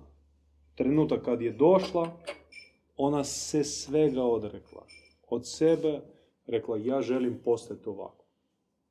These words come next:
Ona imala sreću što je dobila idealni uzor. Kao što Ivan, kad je došao ko-,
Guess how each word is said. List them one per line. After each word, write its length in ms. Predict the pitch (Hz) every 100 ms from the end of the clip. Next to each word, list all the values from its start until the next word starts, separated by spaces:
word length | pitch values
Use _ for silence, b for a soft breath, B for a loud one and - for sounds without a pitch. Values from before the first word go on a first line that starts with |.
| _ _ -
Ona 340 | 139 160 147
imala 300 | 139 135 123
sreću 440 | 113 143 175 175 127
što 180 | -
je 80 | 117
dobila 500 | 113 135 131 131 113 - B B B B _ -
idealni 840 | 180 180 180 180 175 156 143 131
uzor. 200 | 123 104 - - _ _ _ _ _ _
Kao 280 | 185 208 202
što 220 | - 180
Ivan, 400 | 190 226 170 - - - _ _ _ _ _ _ _ _
kad 160 | - 127
je 100 | 131
došao 600 | 135 185 185 160 139 123
ko-, 680 | - 127 123 120 113 - -